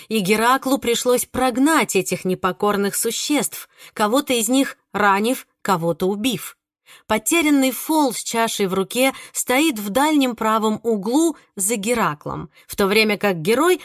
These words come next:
отгоняет четырех кентавров. В этой сцене Геракл показан без специфичных атрибутов,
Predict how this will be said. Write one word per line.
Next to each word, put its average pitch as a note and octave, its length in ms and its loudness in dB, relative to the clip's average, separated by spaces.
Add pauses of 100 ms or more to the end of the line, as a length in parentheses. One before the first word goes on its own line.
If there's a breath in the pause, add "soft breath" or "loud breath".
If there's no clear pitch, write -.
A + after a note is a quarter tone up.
отгоняет B3 960 0
четырех G3+ 440 -4
кентавров. G#3+ 680 -6 (600)
В F3 140 -4
этой G3 280 0
сцене F3+ 440 -4
Геракл F#3 460 -2
показан G3+ 580 -2 (160 loud breath)
без A3+ 340 -4
специфичных - 1120 -4
атрибутов, G3+ 840 -8